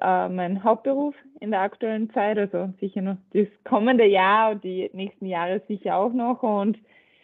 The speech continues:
ja, also ich habe schon in der Vergangenheit einige Erfolge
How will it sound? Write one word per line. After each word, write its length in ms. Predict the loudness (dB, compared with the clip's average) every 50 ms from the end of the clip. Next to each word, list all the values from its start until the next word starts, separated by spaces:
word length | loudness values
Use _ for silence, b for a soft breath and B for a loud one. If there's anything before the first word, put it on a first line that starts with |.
| b b b _
ja, 220 | 0 2 4 6 6
also 200 | 4 2 2 2
ich 60 | 0
habe 100 | 0 0
schon 140 | 0 -2 -2
in 140 | -2 0 2
der 200 | 2 2 2 0 -2
Vergangenheit 720 | -4 -4 -4 -4 -6 -4 -2 -2 -2 -2 -2 -2 -2 -2 -4
einige 240 | -4 -4 0 2
Erfolge 760 | 2 2 2 0 -2 0 0 2 2 2 4 4 2 0 -2